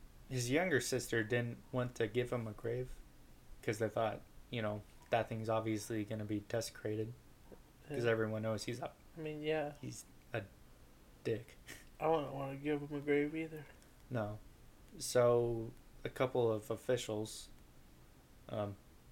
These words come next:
Speaker 1: cremated him, and then they scattered him somewhere unknown, uh, at Joliet. Like the town.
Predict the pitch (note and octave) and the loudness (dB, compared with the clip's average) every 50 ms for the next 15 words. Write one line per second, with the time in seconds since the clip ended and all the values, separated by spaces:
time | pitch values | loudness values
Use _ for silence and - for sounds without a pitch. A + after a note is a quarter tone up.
0 | - - - - - D#3+ D3 C3 B2 A#2+ A#2+ A#2 A#2+ A#2 B2 B2 C3 C3+ - - | -20 -14 -14 0 2 4 4 4 2 2 4 4 6 6 6 4 2 -2 -6 -12
1 | - - - - B2 A#2+ A#2 A#2 A#2 A#2+ A#2 A2+ A2 G#2+ G#2 - - - - B2 | -18 -20 -10 -6 -4 -4 -2 -2 -2 -2 0 0 0 0 0 0 -2 2 6 6
2 | A#2+ A#2 A2+ A2+ G#2+ - A2+ A2+ A2 A2 G#2 - - - - - - - - - | 6 8 6 4 4 2 2 0 0 -2 -4 -8 -12 -18 -20 -20 -20 -20 -20 -12
3 | - - - - B2+ A#2+ A#2 A#2 A2+ A2 - - A#2 A2+ A2 A2 A2 G#2+ G#2+ G#2+ | -6 -4 2 2 4 4 4 2 2 2 2 2 0 0 0 0 0 0 0 -2
4 | A2 - - - - - - - - - - - - - - - - - - - | -4 -8 -10 -16 -20 -20 -20 -20 -20 -20 -20 -20 -20 -20 -20 -18 -18 -18 -18 -20
5 | - - - - - - - A#2+ A2+ A2 A2 A2 A2 G#2+ G#2 - - - - - | -20 -18 -18 -18 -14 -8 -4 -2 0 0 0 0 -2 -2 -6 -10 -16 -14 -6 -2
6 | A#2 A2+ A2 G2+ - - - - - - - - - C3 A#2+ A2+ A2 A2 A2+ G#2+ | 0 0 0 -2 -6 -14 -20 -20 -20 -20 -14 2 4 4 4 6 4 2 2 2
7 | G2+ - - - - - - - - - - - - - - - - - - - | 0 -2 -8 -14 -20 -20 -20 -20 -20 -20 -20 -20 -20 -20 -20 -20 -20 -20 -20 -20
8 | - - - - - - - - - - - - - - - - - - - A2+ | -20 -20 -20 -20 -20 -20 -20 -20 -20 -20 -20 -20 -20 -20 -20 -20 -16 -6 -6 -6
9 | - - A2+ - - A2 G#2 G#2 G#2 G#2 | -6 -6 -10 -8 -6 -4 -4 -4 -6 -8